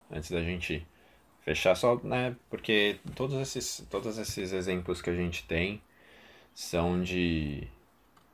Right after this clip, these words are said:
de programas que, de uma forma ou de outra, eles tiveram uma re-, uma representatividade numa faixa da, da vida da gente, né, ou da vida das pessoas, em que o consumo de entretenimento, ele é mais seletivo,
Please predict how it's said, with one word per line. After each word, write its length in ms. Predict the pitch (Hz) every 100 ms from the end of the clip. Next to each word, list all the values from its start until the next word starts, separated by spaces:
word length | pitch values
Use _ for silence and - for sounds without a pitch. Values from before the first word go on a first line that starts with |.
| _
de 180 | 85 87
programas 640 | 82 92 85 90 98 95 -
que, 480 | - 95 85 78
de 160 | 82 95
uma 160 | 95 95
forma 360 | 104 107 117
ou 40 | 117
de 180 | 107
outra, 540 | 92 104 120 104 92 90 _ _ _ - - _ _ -
eles 440 | - 87 87 90 -
tiveram 260 | 92 95
uma 160 | 104 101
re-, 140 | 101
uma 680 | - 90 90 87 82 85 87
representatividade 1080 | 90 87 92 92 98 - 90 87 95 92 90 - _ 143
numa 320 | 92 90 87
faixa 480 | 85 90 92 - 95
da, 280 | 82 82 82
da 200 | 80 80
vida 580 | 85 92 92 85 80 90
da 260 | 110 85 80
gente, 400 | 85 98 - 92
né, 180 | 85 98
ou 40 |
da 100 | 82
vida 220 | 82 85
das 140 | 82 82
pessoas, 460 | 85 78 95 98 - -
em 220 | 82 90 90
que 1120 | - 92 92 95 98 98 95 92 90 85 82 -
o 40 |
consumo 560 | - 107 95 - 120 117
de 120 | 107
entretenimento, 600 | 104 104 104 98 101 107
ele 80 | 120
é 60 | 113
mais 180 | 113
seletivo, 720 | - 127 139 - 110 90 82